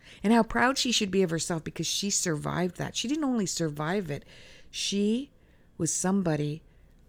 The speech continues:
that was responsible, reliable, and caring,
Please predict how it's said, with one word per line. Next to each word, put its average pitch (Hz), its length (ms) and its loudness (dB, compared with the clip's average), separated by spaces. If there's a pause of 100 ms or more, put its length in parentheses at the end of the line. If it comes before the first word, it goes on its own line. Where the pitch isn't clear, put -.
that - 180 -8
was 156 200 -4
responsible, 190 600 -2
reliable, 165 480 0
and 160 120 -4
caring, 160 440 0